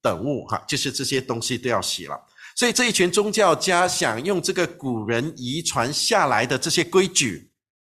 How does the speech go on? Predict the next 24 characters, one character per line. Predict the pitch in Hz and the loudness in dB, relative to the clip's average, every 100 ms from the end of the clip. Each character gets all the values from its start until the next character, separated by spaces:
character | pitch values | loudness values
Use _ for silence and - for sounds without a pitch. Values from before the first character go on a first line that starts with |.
| _ _ _ | _ _ _
来 | 117 113 135 165 - - _ - | 2 4 4 2 -4 -16 _ 2
找 | 120 90 131 | 2 2 0
耶 | 143 | 0
稣 | - 151 | 0 0
的 | 127 | 0
把 | - 85 | 2 0
柄 | 127 98 - - | 0 -4 -6 -6
啊， | - - | -6 -4
意 | 226 220 | -2 0
思 | 226 | 2
是 | 208 185 | 2 2
什 | 127 | 2
么 | 107 | 2
呢？ | 143 190 - - - - | 0 0 -2 -16 -20 -4
也 | 147 | -4
就 | 143 214 | 0 2
是 | |
说 | 220 196 - | 4 4 2
这 | 208 | -2
些 | 196 196 | 2 2
是 | - 185 | 2 -2
传 | - 95 123 | -2 -4 -6
统 | 131 123 76 | -8 -10 -10
啊。 | 69 | -14